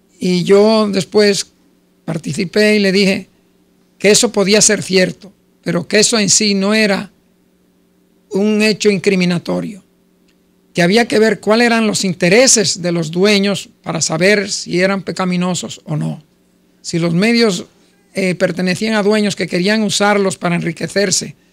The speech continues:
para obtener ventajas colaterales o para cualquier otro fin que no fuera en provecho de la sociedad dominicana. Eh, por otro lado, me dijeron que la acumulación de los medios,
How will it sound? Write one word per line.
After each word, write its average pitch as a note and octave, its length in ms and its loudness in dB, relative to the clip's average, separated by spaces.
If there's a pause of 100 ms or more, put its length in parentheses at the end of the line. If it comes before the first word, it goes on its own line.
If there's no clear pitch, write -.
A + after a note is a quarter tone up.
(300)
para E3 160 0
obtener G3+ 500 0
ventajas F#3+ 500 0
colaterales F3+ 800 0 (440)
o E3 180 -4
para F3+ 300 0
cualquier G3+ 460 0
otro G#3 240 0
fin F#3 460 -2 (640)
que F3 140 0
no F#3 180 2
fuera F#3+ 380 0
en F3+ 80 -4
provecho F3 480 -2
de F3 80 -2
la E3+ 100 -4
sociedad E3 460 -4
dominicana. F3 640 -8 (1000)
Eh, F3 560 0 (160)
por F3+ 140 0
otro A3 240 0
lado, G3+ 460 2 (480)
me F3 160 0
dijeron G3+ 420 2
que G3 140 0
la F#3 100 2
acumulación F3+ 600 -2
de G#3+ 80 2
los G#3 160 0
medios, G3 440 0